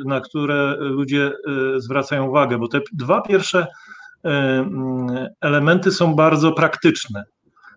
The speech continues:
Natomiast trzecia rzecz to już jest cały zbiór wartości, takich jak wolność, jak wolne media, e, solidarność, e, em,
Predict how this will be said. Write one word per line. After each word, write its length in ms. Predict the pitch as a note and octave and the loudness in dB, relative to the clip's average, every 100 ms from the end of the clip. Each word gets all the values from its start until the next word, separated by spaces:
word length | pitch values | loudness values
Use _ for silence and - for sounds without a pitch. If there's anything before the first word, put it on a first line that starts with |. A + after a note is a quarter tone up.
| _ | _
Natomiast 720 | C3 B2 D3+ D3+ C3 - _ _ | -4 -2 0 0 0 -4 _ _
trzecia 760 | - - F#3+ G#3 C#3 A2 G#2+ - | -10 0 2 2 2 0 -2 -12
rzecz 440 | E3+ B2+ D3 D#3 - | -8 -2 -2 -2 -6
to 100 | C3+ | -6
już 180 | A#2+ C3+ | -4 -4
jest 220 | B2+ - | -4 2
cały 300 | G#3 F#3+ C#3+ | 4 6 4
zbiór 380 | A#2+ C3+ C#3+ C3 | 2 -2 0 0
wartości, 560 | B2+ - D#3 C#3+ - | 0 0 -4 -4 -10
takich 320 | A#2+ A#2 A#2+ | -10 -10 -8
jak 220 | C3+ A2+ A#2 | -6 -4 0
wolność, 680 | D3 D3 C#3+ C3 A2+ A2 A#2 | 0 2 0 -2 -4 -8 -12
jak 180 | G#2 | -10
wolne 320 | G#2+ B2 C3 D3 | -6 -6 -4 -2
media, 600 | D#3 D3+ C3+ - D3+ - - _ - - _ C3 | -2 -2 -2 -2 0 -4 -12 _ -20 -20 _ -10
e, 80 | |
solidarność, 1120 | A#2 D3 C3+ C3+ D3+ D3+ C#3+ C#3 B2+ - - C3+ | -4 0 0 2 2 4 2 -4 -4 -10 -14 -10
e, 520 | A#2 G#2+ A2 G#2+ C3 | -10 -10 -14 -12 -10
em, 460 | A2+ A2 A2 A2 | -8 -6 -6 -6